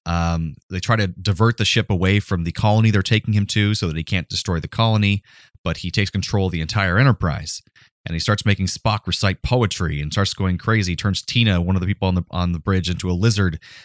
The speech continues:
Um, he chases down Yeoman Rand and wants to basically, you know, make her love him.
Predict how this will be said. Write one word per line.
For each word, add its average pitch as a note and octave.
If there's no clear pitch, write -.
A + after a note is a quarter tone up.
Um, E2+
he F#2+
chases B2+
down G#2+
Yeoman G#2+
Rand G2+
and F#2
wants F#2+
to F2
basically, F2+
you E2
know, D2+
make F#2+
her E2+
love G#2
him. D#2+